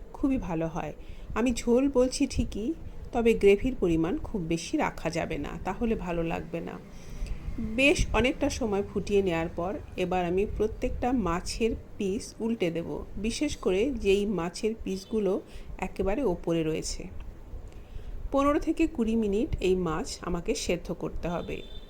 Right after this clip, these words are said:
আমি কিন্তু ঢেকে দিইনি, ঢাকা খুলেই আমি এই মাছগুলোকে পনেরো থেকে কুড়ি মিনিট ফুটিয়ে নিয়েছি। গ্রেভির পরিমাণও অনেকটা কমে এসেছে। এবার একেবারে শেষ পর্যায়ে আমি,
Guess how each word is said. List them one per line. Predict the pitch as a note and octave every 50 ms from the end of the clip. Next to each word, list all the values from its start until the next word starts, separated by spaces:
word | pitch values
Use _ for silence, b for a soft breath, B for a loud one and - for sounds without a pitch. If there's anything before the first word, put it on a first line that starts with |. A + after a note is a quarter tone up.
| - - -
আমি | G#3+ G#3 A#3 B3+
কিন্তু | C4 C#4+ D4 D4+ D4 B3+
ঢেকে | G#3+ - G#3 F#3 F3+ - F#3+ F3+
দিইনি, | D#3 E3 E3 E3 E3+ G#3+ F4+ E4+
ঢাকা | - A3+ E3 D#3 - F#3 F#3+
খুলেই | - - - F#3+ F3 F3+ G3 D4+ G4+
আমি | C#4 D#3 D3+ E3+ - A4+ - B B B B B B B B B
এই | - F3
মাছগুলোকে | E3+ E3+ E3 D#3 D#3+ - - F3 E3 E3 E3 - - G4 G4+ - -
পনেরো | - D#3+ D#3 D#3 D#3+
থেকে | D#3+ - D#3+ - D#3
কুড়ি | D3+ - - D#3+ D#3 D#3+
মিনিট | E3 D#3+ D#3 D#3+ G3+ D#4 - -
ফুটিয়ে | - - F3+ - E3+ E3+ E3+
নিয়েছি। | E3+ F3+ F3 - - - - - - - - - B B B B B B B F#3
গ্রেভির | F3+ G3+ G3+ G3+ - C4+
পরিমাণও | B3 - G#3 G3 G3+ G#3+ G#3 G3 F#3 F3 E3+ G3
অনেকটা | A3 G3 E3 E3 E3+ - - -
কমে | E3+ - - F3 E3+ E3+ D#3+ D#3+
এসেছে। | D#3+ E3 - - F3 - - - C4 E4+ F#4+ F#4 - -
এবার | F#3 F3 E3+
একেবারে | E3+ E3+ E3+ - C#4 C4+ C4+ B3+ C#4
শেষ | - - - F#3+ F#3+ -
পর্যায়ে | - - F#3+ F3+ F3 - - F#3 F3+
আমি, | E3+ - F3+ F#3 C4+